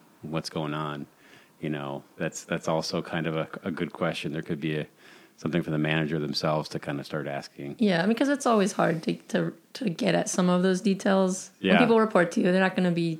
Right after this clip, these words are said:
Speaker 2: too upfront sometimes.
Speaker 1: Right,
Speaker 2: So you kinda
Speaker 1: right.
Speaker 2: have to listen to the, the other signals that are happening. But yeah, this is tough. I mean, I think the sense of betrayal, it sounds to me like betrayal means you trusted something. Maybe you had some explicit communication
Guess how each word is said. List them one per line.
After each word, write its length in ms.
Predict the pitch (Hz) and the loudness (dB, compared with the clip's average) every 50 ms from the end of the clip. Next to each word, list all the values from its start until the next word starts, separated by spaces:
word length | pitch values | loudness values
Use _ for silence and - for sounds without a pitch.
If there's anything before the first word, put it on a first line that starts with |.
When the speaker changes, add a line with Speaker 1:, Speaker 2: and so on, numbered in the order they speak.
| - - | -8 -12
Speaker 2:
too 380 | - - - - - 202 180 | -12 -10 -10 -2 0 2 2
upfront 640 | 170 160 160 - - - 170 160 160 190 220 - - | 2 2 0 -2 -4 -4 -2 -2 0 -2 -4 -6 -6
sometimes. 680 | - - - - - - - - - - - 214 196 185 | -4 -2 -2 -2 -2 -2 -4 -4 -4 -4 -2 -2 0 2
Speaker 1:
Right, 120 | 170 165 | 4 4
Speaker 2:
So 280 | 165 165 165 165 165 165 | 4 4 4 4 2 2
you 120 | 175 190 190 | 0 0 4
kinda 180 | - 240 240 | 4 6 6
Speaker 1:
right. 100 | 233 226 | 8 6
Speaker 2:
have 100 | 220 214 | 6 4
to 100 | - 202 | 4 4
listen 320 | 180 175 175 - - 170 - | 4 4 2 2 0 0 2
to 100 | - 165 | 2 2
the, 300 | 160 165 160 160 156 - - - - - - _ - | 2 2 2 0 -2 -6 -12 -18 -20 -20 -14 _ 0
the 160 | 175 170 160 | 2 4 4
other 240 | 165 165 165 160 160 | 4 4 4 4 2
signals 480 | 160 - - 165 160 160 - - 180 175 | 2 2 2 2 2 2 0 0 0 0
that 100 | - - | 0 2
are 100 | - 190 | 2 2
happening. 540 | 180 - - 226 226 220 - - 208 208 202 - _ - - - _ _ | 2 2 0 0 0 0 2 2 0 0 -2 -6 _ -20 -20 -20 _ _
But 120 | - 254 262 | -2 0 2
yeah, 200 | 277 262 208 180 | 4 4 4 4
this 180 | 202 254 - 320 | 4 2 2 2
is 140 | 311 320 | 0 0
tough. 280 | 320 - 294 254 214 - | 2 4 4 4 6 6
I 60 | 233 | 6
mean, 300 | 233 247 247 247 247 240 - - - - - - - _ _ _ - - - - - - - _ _ | 6 8 6 6 4 2 -2 -8 -20 -20 -20 -20 -20 _ _ _ -20 -20 -20 -20 -20 -20 -20 _ _
I 60 | - 247 | 2 4
think 280 | 269 285 - - - | 4 2 2 0 2
the 120 | - 240 226 | 4 4 4
sense 340 | 226 - 269 277 285 277 | 4 4 4 4 4 4
of 120 | 302 269 220 | 4 4 4
betrayal, 600 | 226 208 202 - - 185 180 185 180 170 165 180 | 4 2 2 2 2 4 4 4 4 4 2 2
it 80 | 202 | 2
sounds 280 | - - 190 185 190 190 - - | 2 4 4 4 4 2 2 2
to 60 | 196 | 4
me 180 | 180 175 175 | 4 6 6
like 300 | 170 170 170 165 165 - - - - - - _ - - - - - - | 4 4 2 0 -2 -6 -14 -20 -20 -20 -20 _ -20 -20 -20 -12 -2 2
betrayal 380 | 202 214 208 - 262 269 277 277 | 4 4 6 8 8 8 8 8
means 260 | 262 240 226 208 196 | 8 8 8 8 6
you 80 | 202 | 4
trusted 460 | 196 - - 196 180 - - 190 180 - | 4 4 4 2 2 4 2 0 0 2
something. 340 | - 180 180 - 185 185 | 2 0 2 4 4 6
Maybe 180 | 190 196 208 233 | 6 6 6 6
you 120 | 247 262 | 4 4
had 240 | 240 226 - - 214 | 4 4 4 2 4
some 240 | - 233 214 214 202 | 4 4 6 6 6
explicit 500 | 196 196 - - - 185 185 - 208 - | 4 2 2 0 0 0 0 0 -2 -2
communication 880 | - - 185 175 175 - - 175 175 - - 175 165 160 160 185 175 | 2 2 2 2 2 2 2 0 0 0 -2 -2 0 0 0 -2 -4